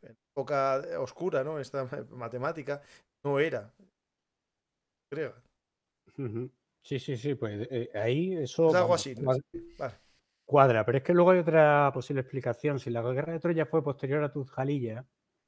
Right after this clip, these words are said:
Speaker 2: eh, ya los siguientes reyes hititas, eh, no tenían, no tenían poder. De hecho, eh, delegaban,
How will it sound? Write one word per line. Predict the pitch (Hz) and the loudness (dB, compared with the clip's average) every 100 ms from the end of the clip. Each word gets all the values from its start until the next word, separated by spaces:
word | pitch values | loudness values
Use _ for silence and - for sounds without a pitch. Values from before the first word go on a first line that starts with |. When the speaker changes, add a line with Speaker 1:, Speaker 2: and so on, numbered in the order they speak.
| _ _ _ - | _ _ _ 0
Speaker 2:
eh, | 147 135 127 123 | 4 4 4 2
ya | 120 135 | 2 2
los | 135 | 0
siguientes | - 127 135 165 160 | -2 -2 0 -2 -2
reyes | 170 160 147 | -2 -2 -2
hititas, | 143 147 160 156 170 170 _ _ | -2 -4 -2 0 -2 -6 _ _
eh, | - 127 120 120 110 | -6 -4 -4 -6 -8
no | 117 127 | -6 -4
tenían, | 131 131 131 123 117 110 104 104 104 101 95 98 - | -2 0 0 0 -2 -4 -8 -10 -12 -12 -16 -16 -6
no | 127 | -4
tenían | 123 127 117 | -2 -2 -2
poder. | 104 98 98 | -6 -12 -10
De | 113 | -8
hecho, | 127 - 98 95 _ _ _ _ _ | -8 -8 -14 -16 _ _ _ _ _
eh, | 139 135 131 127 | 2 4 4 2
delegaban, | 135 123 127 127 104 98 | 2 4 6 6 4 -6